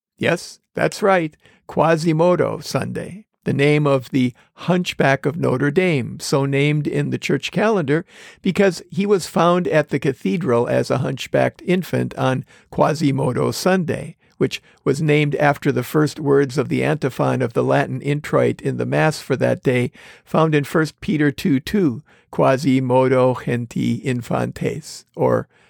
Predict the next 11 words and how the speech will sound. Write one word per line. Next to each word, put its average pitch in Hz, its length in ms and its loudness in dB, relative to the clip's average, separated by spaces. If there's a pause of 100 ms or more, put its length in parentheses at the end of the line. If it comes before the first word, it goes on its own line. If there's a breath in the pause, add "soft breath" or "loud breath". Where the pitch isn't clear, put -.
(180 soft breath)
"like 135 320 -2
newborn 139 540 2
infants." - 680 -8 (640)
It's - 320 -6
also 202 380 2
the 117 160 0
name 113 240 0
of 131 120 0
a 226 40 0
surfing 196 460 0
position, - 640 -8